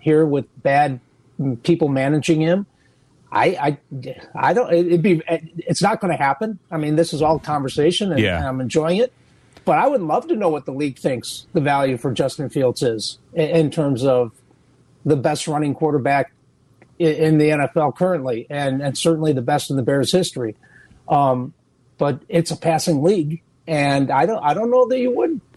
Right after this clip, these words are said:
Speaker 1: necessarily
Speaker 2: See
Speaker 1: get a first round. You might get a second and a third. I, I don't. I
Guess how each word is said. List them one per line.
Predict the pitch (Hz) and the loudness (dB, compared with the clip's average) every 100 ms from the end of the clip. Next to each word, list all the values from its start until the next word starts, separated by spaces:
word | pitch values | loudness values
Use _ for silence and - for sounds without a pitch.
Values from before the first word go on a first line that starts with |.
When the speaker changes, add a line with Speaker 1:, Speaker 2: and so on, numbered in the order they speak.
| - | 0
Speaker 1:
necessarily | 170 151 - 143 131 | 2 2 0 0 2
Speaker 2:
See | |
Speaker 1:
get | 131 | 0
a | |
first | 127 151 139 - | 0 -4 -4 -4
round. | 139 123 127 | -2 -2 2
You | 160 | 2
might | 160 156 | 2 0
get | 160 | -2
a | 127 | -4
second | - 175 160 131 | -2 -2 -2 -4
and | 110 | -4
a | |
third. | - 156 247 254 | 0 2 2 2
I, | 143 180 175 | 0 0 0
I | |
don't. | 220 214 | -2 -2
I | 156 151 | -2 -2